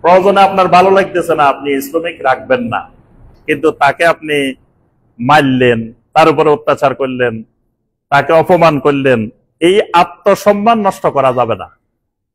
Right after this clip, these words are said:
আল্লাহ রসুল সাল্লাল্লাহু আলাইহি ওয়াসাল্লামের হাদিস, সুনান আন-নাসাইর হাদিস।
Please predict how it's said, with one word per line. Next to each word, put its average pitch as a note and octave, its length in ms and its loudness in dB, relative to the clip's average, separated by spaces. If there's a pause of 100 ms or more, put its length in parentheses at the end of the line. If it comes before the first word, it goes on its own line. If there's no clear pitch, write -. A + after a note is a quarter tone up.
(1500)
আল্লাহ D#3 240 4
রসুল F3+ 280 2
সাল্লাল্লাহু F#3 160 2
আলাইহি D#3+ 160 4
ওয়াসাল্লামের C#3+ 320 0
হাদিস, D#3 320 0
সুনান F#3 260 2
আন-নাসাইর D3+ 560 2
হাদিস। A2 640 -6